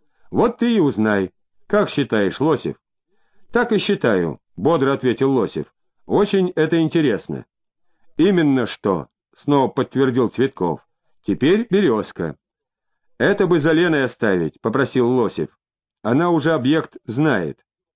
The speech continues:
"Не возражаю. Как, Златова?" Цветков посмотрел на Лену. "Очень бы вас попросили.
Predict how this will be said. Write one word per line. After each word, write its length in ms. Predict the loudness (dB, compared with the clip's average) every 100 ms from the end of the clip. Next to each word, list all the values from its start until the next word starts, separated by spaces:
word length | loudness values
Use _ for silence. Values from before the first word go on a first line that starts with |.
| _ _ -8
"Не 140 | 0
возражаю. 720 | 2 2 0 0 0 0 -4 -8 _ -4
Как, 360 | -2 -2 -6 -12
Златова?" 580 | -2 -2 0 -2 -4 -10 _ _ _ -6
Цветков 400 | -4 0 -2 -2
посмотрел 520 | -2 -2 0 0 2
на 120 | 0
Лену. 380 | 0 -2 -4 -8 _ _ _ _ _ -4
"Очень 360 | -2 0 0 2
бы 140 | 2
вас 180 | 0 -2
попросили. 720 | -2 0 0 0 -2 -4